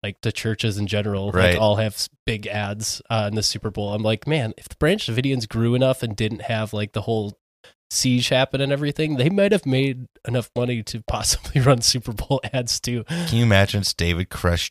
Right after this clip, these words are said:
Speaker 2: Junior, like, just taking
Speaker 1: <laughs> Yeah.
Speaker 2: over the church or whatever?
Speaker 1: Or, like, seventy-year-old David Koresh just,
Speaker 2: Oh
Speaker 1: like,
Speaker 2: my gosh.
Speaker 1: fronting that.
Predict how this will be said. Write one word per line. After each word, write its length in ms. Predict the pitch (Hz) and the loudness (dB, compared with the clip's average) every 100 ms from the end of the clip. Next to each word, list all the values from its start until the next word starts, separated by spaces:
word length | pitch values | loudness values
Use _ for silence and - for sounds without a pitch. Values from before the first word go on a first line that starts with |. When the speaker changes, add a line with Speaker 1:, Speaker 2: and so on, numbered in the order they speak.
| - | -8
Speaker 2:
Junior, 680 | - 78 78 78 80 98 95 | -4 -2 0 0 -2 -4 -2
like, 200 | 90 95 | 0 4
just 280 | - 131 - | 6 6 8
taking 280 | 202 139 120 | 8 8 8
Speaker 1:
<laughs> 0 | |
Yeah. 80 | 113 | 8
Speaker 2:
over 320 | 139 139 156 | 8 6 6
the 160 | 160 131 | 6 4
church 480 | - 110 95 185 | 4 2 2 2
or 80 | 107 | 2
whatever? 220 | 98 98 | 6 6
Speaker 1:
Or, 20 | 127 | 8
like, 220 | 131 - | 6 4
seventy-year-old 960 | - - 110 117 110 113 110 110 107 - | 0 2 0 0 -2 -2 0 0 -2 -4
David 400 | 98 101 107 - | -4 -4 -6 -6
Koresh 480 | - 110 110 - - | -6 -2 -2 -2 -2
just, 160 | 120 | 2
Speaker 2:
Oh 140 | 90 87 | 4 6
Speaker 1:
like, 120 | 76 | 4
Speaker 2:
my 160 | 64 78 | 2 2
gosh. 260 | 80 80 | 2 4
Speaker 1:
fronting 360 | 120 113 117 117 | 4 2 0 0
that. 300 | 120 120 | 2 2